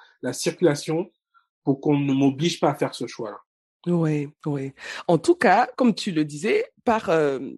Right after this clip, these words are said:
Speaker 2: ces espaces qu'on essaye de créer, on espère toujours que il y aura, ça va tomber dans les oreilles de quelqu'un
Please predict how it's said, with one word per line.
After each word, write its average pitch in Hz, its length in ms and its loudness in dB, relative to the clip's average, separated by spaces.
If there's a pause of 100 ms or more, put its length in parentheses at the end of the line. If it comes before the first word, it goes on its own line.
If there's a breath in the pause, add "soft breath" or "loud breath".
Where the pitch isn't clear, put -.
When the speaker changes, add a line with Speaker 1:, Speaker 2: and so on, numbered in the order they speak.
(180)
Speaker 2:
ces 190 280 -2
espaces 240 480 -2
qu'on 165 500 -4
essaye 185 300 -6
de 160 100 -6
créer, 180 540 -4 (400 loud breath)
on 226 160 4
espère 370 640 -2
toujours 220 520 -4
que 147 340 -4 (360 loud breath)
il 208 140 0
y 208 80 2
aura, 202 380 -2
ça 196 200 0
va 196 160 2
tomber 240 680 2
dans 180 240 2
les 170 420 0
oreilles 170 680 0
de 156 80 -4
quelqu'un 156 420 -4